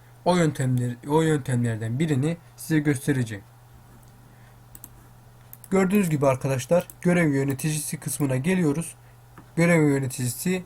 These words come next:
kapatılmış arkadaşlar. Bunun nasıl olduğunu bilmeniz, e, bilmemiz için,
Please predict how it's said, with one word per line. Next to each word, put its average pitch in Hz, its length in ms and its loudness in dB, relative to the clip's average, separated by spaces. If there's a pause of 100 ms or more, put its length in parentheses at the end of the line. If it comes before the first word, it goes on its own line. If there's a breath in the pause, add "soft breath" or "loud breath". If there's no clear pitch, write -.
(100)
kapatılmış 147 640 0
arkadaşlar. 127 580 -4 (480 loud breath)
Bunun 208 400 2 (680 soft breath)
nasıl 170 520 4
olduğunu 139 580 6 (640)
bilmeniz, 170 480 0
e, 139 380 -4
bilmemiz 165 480 2
için, 180 340 -4